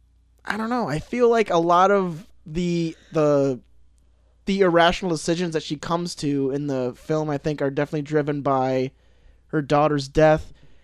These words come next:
And I think maybe it was something where it was a part of her that was, uh, bound to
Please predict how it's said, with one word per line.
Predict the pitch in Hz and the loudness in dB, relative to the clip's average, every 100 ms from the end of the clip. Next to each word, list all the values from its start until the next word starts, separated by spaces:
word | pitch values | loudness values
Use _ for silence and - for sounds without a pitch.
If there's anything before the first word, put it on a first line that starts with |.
| _ | _
And | 170 | 0
I | 180 | 2
think | 208 | 2
maybe | 170 190 202 208 196 - - - - | 4 6 6 4 0 -4 -20 -6 4
it | 190 | 6
was | 190 | 6
something | - 190 - 185 175 | 4 -2 0 -2 2
where | 165 156 156 156 156 - - | 2 4 4 2 0 -4 -6
it | 180 | 0
was | 175 156 - | 2 0 -2
a | 160 | -4
part | - 170 170 | 2 4 4
of | |
her | 165 160 160 135 | 6 6 4 2
that | 147 151 - | 0 0 -4
was, | 156 156 151 151 - - - | 0 2 2 -2 -10 -12 -6
uh, | 170 | -4
bound | 143 156 160 165 170 | 2 4 4 0 -4
to | 170 160 151 147 143 | 0 0 0 -2 -4